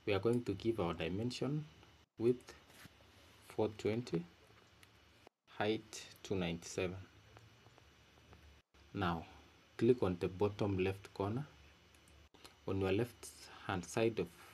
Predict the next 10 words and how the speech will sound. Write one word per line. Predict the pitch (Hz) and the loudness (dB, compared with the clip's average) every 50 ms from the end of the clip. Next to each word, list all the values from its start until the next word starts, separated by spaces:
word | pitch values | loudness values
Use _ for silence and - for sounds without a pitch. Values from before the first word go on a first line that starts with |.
| - - - - - _ _ _ - - | -20 -20 -20 -20 -20 _ _ _ -10 -6
pops | - 110 104 - - 87 | -4 -4 -4 -2 -2 0
a | 82 | 2
window. | 92 107 117 117 135 151 147 - - - - - - - - - - - - - - - - - - - - - - - - - - - - - - - - - - - - - - - - - - | 2 0 0 0 -2 -4 -4 -6 -12 -20 -20 -20 -20 -20 -20 -20 -20 -20 -20 -20 -20 -20 -20 -20 -20 -20 -20 -20 -20 -20 -20 -20 -20 -20 -20 -20 -20 -20 -20 -20 -20 -20 -20 -20 -20 -20 -20 -8 -4
We | 101 101 | -2 2
are | |
going | 101 123 123 127 123 | 4 4 4 4 4
to | - 107 101 | 6 6 6
enter | 107 113 - 98 | 6 4 2 2
our | 90 85 82 80 95 98 | 2 2 2 -2 -2 0
values, | 92 92 90 85 82 85 85 - - - - - | 0 2 2 0 0 -2 -4 -6 -8 -8 -10 -12